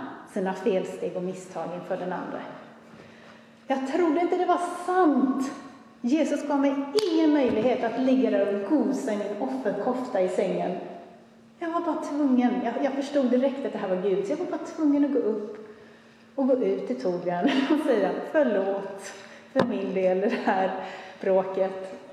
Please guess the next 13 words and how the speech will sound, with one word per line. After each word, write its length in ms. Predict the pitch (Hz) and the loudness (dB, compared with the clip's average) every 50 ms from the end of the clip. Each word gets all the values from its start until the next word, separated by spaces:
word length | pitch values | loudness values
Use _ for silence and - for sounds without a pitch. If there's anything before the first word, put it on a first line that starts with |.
| - - - - - - - _ - _ - | -20 -20 -20 -20 -20 -20 -20 _ -20 _ 0
Och 100 | 269 269 | 2 2
det 60 | 285 | 2
var 100 | 302 320 | 2 0
så 120 | - - | 0 -2
skönt 680 | - - - - 247 247 240 208 185 - - - - - - - - | -4 -6 -2 2 2 4 4 4 2 0 -2 -4 -6 -8 -10 -10 -10
att 200 | - - - - | -10 -8 -6 -4
se 120 | 208 185 | -4 -4
hur 120 | 185 - 202 | -4 -4 -6
snabbt 520 | 190 - - 214 - 214 262 285 - - | -8 -6 -4 -4 -2 -4 -6 -8 -8 -6
vi 60 | 196 | -4
blev 200 | 180 196 185 185 | -4 -2 -2 -2
vänner 340 | 214 277 262 240 - - 277 | -2 0 0 0 0 0 -2
igen. 280 | 359 - - - - | -2 -4 -6 -8 -10